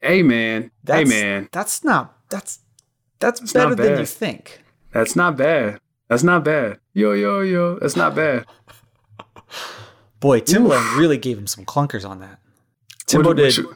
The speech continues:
Speaker 2: What They Gonna Do,
Speaker 1: Okay.
Speaker 2: Too Many Hoes,
Speaker 1: Yep.
Speaker 2: and The Bounce. Mm.
Speaker 1: Listen, listen, y'all.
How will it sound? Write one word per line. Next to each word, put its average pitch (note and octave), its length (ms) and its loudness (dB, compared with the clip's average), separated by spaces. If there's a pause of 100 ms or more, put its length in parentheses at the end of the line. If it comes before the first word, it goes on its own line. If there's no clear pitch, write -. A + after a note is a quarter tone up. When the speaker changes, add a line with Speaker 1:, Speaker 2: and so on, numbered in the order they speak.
(140)
Speaker 2:
What C#3 180 0
They E3+ 100 2
Gonna E3+ 140 0
Do, B2+ 340 -2 (360)
Speaker 1:
Okay. G#2+ 320 -2 (340)
Speaker 2:
Too - 140 -2
Many D3 160 0
Hoes, A2+ 440 -4 (300)
Speaker 1:
Yep. A#2+ 300 2 (240)
Speaker 2:
and B2+ 120 -4
The A2+ 40 -4
Bounce. G2 480 -10 (540)
Mm. D#3+ 200 -6 (760)
Speaker 1:
Listen, A2 520 0 (140)
listen, F#3 340 2
y'all. G2 400 0